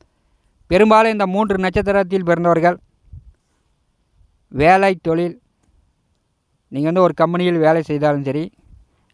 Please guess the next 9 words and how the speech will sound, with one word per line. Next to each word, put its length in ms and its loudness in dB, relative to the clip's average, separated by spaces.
அரசு 440 -2
வேலையில் 340 0
இருந்தாலும் 340 -4
சரி, 180 -8
நீங்க 180 -6
வந்து 200 -4
முதலாளியாக 480 2
இருந்தாலும் 300 -4
சரி, 140 -10